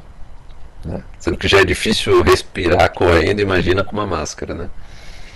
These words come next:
E é das coisas que a gente vive no Estado brasileiro, infelizmente, no, nos estados ditatoriais hoje, ditaduras de esquerda e de direita, o Estado de uma maneira geral,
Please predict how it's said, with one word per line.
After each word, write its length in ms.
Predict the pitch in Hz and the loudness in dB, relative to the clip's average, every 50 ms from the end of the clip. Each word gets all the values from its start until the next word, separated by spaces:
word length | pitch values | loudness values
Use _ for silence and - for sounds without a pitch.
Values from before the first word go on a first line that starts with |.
| - - - - - - - - - - - | -18 -18 -16 -16 -16 -16 -16 -14 -14 -12 -8
E 100 | 87 87 | -4 0
é 480 | 104 104 104 98 92 90 82 82 - - | 0 2 2 2 2 2 0 0 -2 -2
das 240 | - 90 101 101 - | 0 2 2 2 2
coisas 360 | - - - - 110 - - | 4 6 6 6 6 4 2
que 140 | - - 110 | 2 4 4
a 80 | 104 | 4
gente 300 | 92 98 101 - - 101 | 6 4 2 2 0 0
vive 300 | 87 82 85 85 82 82 | 2 2 2 2 2 2
no 80 | 80 80 | 0 -2
Estado 360 | 78 - - - 76 73 78 | -2 -2 0 2 2 2 2
brasileiro, 680 | 78 73 76 80 76 76 78 73 73 64 67 73 - 67 | 2 0 2 2 2 0 0 0 0 0 0 -2 -2 -4
infelizmente, 760 | 71 - - - 80 78 73 69 76 73 71 87 - - - 87 | -8 -6 -4 -4 -2 -2 -2 -4 -2 -2 -2 -2 -2 -2 -2 -2
no, 140 | 82 85 92 - - 82 80 | -2 -2 -2 -2 -2 0 0
nos 200 | 80 82 85 85 | 0 0 2 0
estados 560 | 87 - - - 85 80 78 76 78 76 - | 0 -2 -2 0 2 4 4 4 2 0 -6
ditatoriais 840 | - 90 85 - 82 - - 90 87 - 87 78 73 73 76 76 71 | -4 -4 -2 -2 -2 0 2 2 2 4 4 4 4 4 4 2 2
hoje, 240 | 73 80 90 - - - - - - - - | 2 2 2 0 -2 -8 -14 -16 -18 -14 -12
ditaduras 600 | - - - - 101 95 87 92 104 101 90 80 | -10 -4 2 4 4 4 6 6 6 6 6 4
de 100 | 71 80 | 2 -2
esquerda 360 | - - - 90 90 87 82 | -4 -2 0 2 2 4 4
e 40 | 76 | 2
de 120 | 73 76 | 2 0
direita, 480 | 73 76 73 76 76 85 82 - - 92 | 0 0 2 2 4 2 2 -2 -4 -10
o 80 | - | -8
Estado 460 | 82 80 - - - - 78 78 78 78 | -8 -8 -6 -2 0 2 2 2 2 0
de 80 | 82 | -2
uma 120 | 80 - 78 | -2 -2 -2
maneira 340 | 73 78 - - 85 82 | -2 -2 -2 0 0 0
geral, 360 | 71 71 69 69 76 - - | 0 0 2 2 2 0 -2